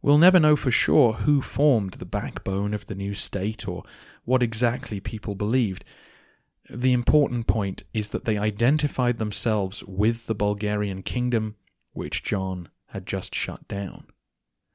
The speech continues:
They saw an anti-Roman state with a Slavic language and Christian religion as worth preserving,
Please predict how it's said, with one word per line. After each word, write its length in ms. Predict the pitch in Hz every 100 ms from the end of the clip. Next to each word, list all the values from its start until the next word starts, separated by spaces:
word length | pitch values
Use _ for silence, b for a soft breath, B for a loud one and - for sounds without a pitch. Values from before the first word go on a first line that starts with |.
| _ _ _ -
They 180 | 104 104
saw 420 | - 135 120 95
an 140 | 98 -
anti-Roman 880 | 113 127 - 113 113 113 110 110
state 600 | - - 110 123 - - - -
with 180 | 95
a 60 | -
Slavic 500 | - 113 117 117 -
language 480 | 117 120 113 110 -
and 200 | 104 -
Christian 440 | - 120 - 117
religion 480 | 107 110 123 120 107 B B B
as 160 | 131 127
worth 300 | 135 147 -
preserving, 640 | 127 113 127 127 117 107